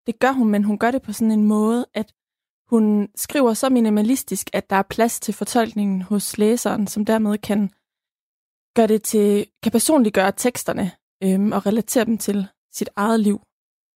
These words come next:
I Tour de Chambre, der bare på de første hundrede sider, fik jeg tre gange fornemmelsen af, at hun ligesom var gået ind i mit hoved, og det var en totalt surrealistisk og voldsom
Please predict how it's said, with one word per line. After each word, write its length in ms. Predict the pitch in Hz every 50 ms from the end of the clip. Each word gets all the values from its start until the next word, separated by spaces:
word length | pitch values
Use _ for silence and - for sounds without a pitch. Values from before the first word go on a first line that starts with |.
| _ _ _
I 80 | 226 220
Tour 180 | - - 220
de 100 | 202 208
Chambre, 400 | 208 - 214 220 247 247 233 220 208
der 240 | - 214 214 208 208 208 _ _ _ _ _ _
bare 140 | 220 214 214
på 100 | - 240
de 140 | 208 214 202
første 420 | - 220 226 220 - - 208 208
hundrede 340 | 196 202 254 262 277 262 240
sider, 380 | - - 196 196 196 202 208 214
fik 260 | - - 233 208 -
jeg 100 | 202 202
tre 180 | - - 247 214
gange 220 | - 196 196 208
fornemmelsen 460 | 202 - 214 208 196 190 185 - 185 190
af, 120 | 196 190
at 120 | 190 -
hun 140 | - 202 190
ligesom 380 | 190 214 - 208 190 190 185 - _ _ _ _ _ _ _ _ _ _ _ _
var 80 | 311 247
gået 220 | - 220 214 - -
ind 180 | 269 294 247 214
i 40 |
mit 200 | 202 202 196 -
hoved, 440 | - - 226 208 208 220 240 247 254 -
og 100 | - 190
det 120 | 202 202
var 80 | 196 202
en 140 | 202 190 185
totalt 580 | - 220 202 - 254 233 190 165 160 165 - - _ _ _ _ _ _ -
surrealistisk 960 | - - - 247 233 214 196 185 185 190 190 - - 185 180 - - - - _ _ _ _ _
og 500 | 196 190 190 185 185 185 196 202 185 196
voldsom 560 | 208 208 220 277 180 - 214 202 190 180 175